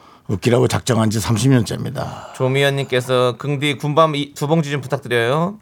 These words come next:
Speaker 1: 다 먹었습니다. 다 팔았습니다.
Speaker 2: 김연아님께서 "영화 남부군에서 본 분인가?"
Speaker 1: 아, 남부군 하니까 또 약간 좀 그런 설렘이 있습니다.
Speaker 2: 그렇습니다.
Speaker 1: 네.
Speaker 2: 자, 오늘 뭐 많은 분들께서 또 우리 윤정 씨의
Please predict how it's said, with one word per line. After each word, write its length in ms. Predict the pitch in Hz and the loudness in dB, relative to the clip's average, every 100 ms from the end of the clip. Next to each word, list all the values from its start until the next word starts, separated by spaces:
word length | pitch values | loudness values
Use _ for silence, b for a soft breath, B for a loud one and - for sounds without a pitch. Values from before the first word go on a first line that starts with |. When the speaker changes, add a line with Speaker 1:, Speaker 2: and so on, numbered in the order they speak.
| _ | _
Speaker 1:
다 120 | 107 | -2
먹었습니다. 440 | 104 104 - - | 0 -2 -4 -6
다 60 | - | -6
팔았습니다. 520 | 107 101 - - - | -4 -4 -6 -12 -12
Speaker 2:
김연아님께서 720 | - 135 143 147 143 117 135 127 | -4 0 2 2 0 -2 0 2
"영화 180 | 123 135 | 4 4
남부군에서 540 | 123 131 156 156 143 | 2 0 0 0 0
본 180 | 123 120 | -2 -4
분인가?" 420 | 113 113 110 139 | -6 -6 -2 0
Speaker 1:
아, 40 | |
남부군 680 | 107 123 147 147 151 143 151 | 2 4 4 4 6 6 4
하니까 320 | 131 139 135 | 4 2 0
또 140 | 135 139 | 0 0
약간 960 | 123 - 139 120 117 117 135 170 196 123 | -2 0 0 2 0 2 2 2 -2 -6
좀 220 | 117 110 | -8 -8
그런 200 | 95 120 | -6 -6
설렘이 340 | 107 127 123 | -4 -2 0
있습니다. 540 | 107 - 101 98 67 - | -2 -4 -6 -4 -8 -6
Speaker 2:
그렇습니다. 1000 | 113 120 - 110 107 104 101 95 90 90 | -2 -2 -2 -4 0 0 0 -2 -4 -6
Speaker 1:
네. 180 | 50 B B B B B B B B B B - | -8 B B B B B B B B B B 0
Speaker 2:
자, 320 | 185 190 156 | 4 4 2
오늘 240 | 147 180 175 | 2 2 4
뭐 280 | 156 156 | 4 4
많은 220 | 143 139 160 | 4 4 2
분들께서 440 | 156 147 147 139 | -2 -4 -4 -4
또 100 | 139 | -6
우리 100 | 123 | -4
윤정 220 | 127 135 | -4 -6
씨의 340 | 131 139 120 | -6 -4 -4